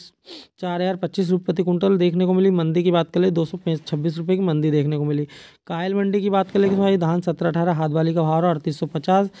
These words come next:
धान ग्यारह इक्कीस हाथ वाली का भाव रहा इकतालीस सौ चालीस रुपये प्रति कुंटल। वहीं किसान भाई बात करें रेवड़ी मंडी की, तो रेवड़ी मंडी में ग्यारह इक्कीस हाथ वाली का भाव इकतालीस सौ पैंसठ रुपये प्रति कुंटल रहा। जिंद मंडी की बात कर ले किसान ग्यारह इक्कीस हाथ वाली का भाव बयालीस सौ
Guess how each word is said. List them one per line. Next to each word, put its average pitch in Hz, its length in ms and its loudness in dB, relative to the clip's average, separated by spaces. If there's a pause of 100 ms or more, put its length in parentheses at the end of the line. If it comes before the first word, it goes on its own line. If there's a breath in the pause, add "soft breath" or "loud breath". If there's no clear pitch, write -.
(300 loud breath)
धान 170 220 -2
ग्यारह 170 200 0
इक्कीस 175 300 -4
हाथ 160 120 2
वाली 160 240 0
का 160 100 -2
भाव 151 200 0
रहा 165 120 0
इकतालीस 156 380 -2
सौ 165 80 -2
चालीस 160 320 -2
रुपये 180 140 -4
प्रति 175 200 -2
कुंटल। 185 340 0 (440 loud breath)
वहीं 175 100 -6
किसान 185 200 -2
भाई 190 140 2
बात 165 240 0
करें 175 200 0
रेवड़ी 170 300 2
मंडी 175 320 2
की, 190 80 2
तो 175 100 -4
रेवड़ी 165 260 0
मंडी 165 220 0
में 175 80 0
ग्यारह 160 260 2
इक्कीस 156 300 -6
हाथ 156 100 -4
वाली 156 240 -4
का 160 80 -4
भाव 151 180 -4
इकतालीस 151 380 -4
सौ 160 60 -6
पैंसठ 160 380 -4
रुपये 170 140 -4
प्रति 170 200 -4
कुंटल 180 240 -2
रहा। 190 160 -2 (600 loud breath)
जिंद 180 240 0
मंडी 196 260 0
की 196 100 -4
बात 185 220 0
कर 190 80 2
ले 190 100 4
किसान 190 200 2
ग्यारह 170 220 2
इक्कीस 165 280 -2
हाथ 170 120 0
वाली 160 240 0
का 170 80 -2
भाव 170 160 2
बयालीस 156 420 -2
सौ 185 80 -2